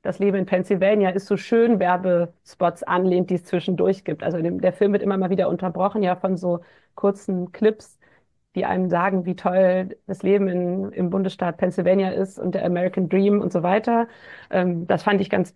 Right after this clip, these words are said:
gut. Und diese Art von Clip setzt sich dann irgendwie fort in diesen Epilog auf der Architekturbiennale in Venedig, natürlich of all places, ist auch mit den krassesten Abziehbildern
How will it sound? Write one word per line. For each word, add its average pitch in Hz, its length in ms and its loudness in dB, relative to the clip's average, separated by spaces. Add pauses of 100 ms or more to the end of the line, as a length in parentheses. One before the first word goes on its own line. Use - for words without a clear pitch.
(120)
gut. 240 320 2
Und 190 320 0
diese 226 280 4
Art 202 220 2
von 196 180 0
Clip 247 240 -2
setzt 196 260 2
sich 220 80 0
dann 196 140 0
irgendwie 196 340 2
fort 202 580 2
in 175 220 -6
diesen 185 200 2
Epilog 196 720 0 (240)
auf 175 200 -2
der 180 240 -2
Architekturbiennale 180 1300 -2 (420)
in 170 460 -4 (400)
Venedig, 190 500 4
natürlich 208 400 0
of - 140 -2
all 196 220 4
places, 202 520 0
ist - 120 -8
auch - 240 2
mit 202 120 0
den 190 140 0 (160)
krassesten 190 460 -2
Abziehbildern 185 840 2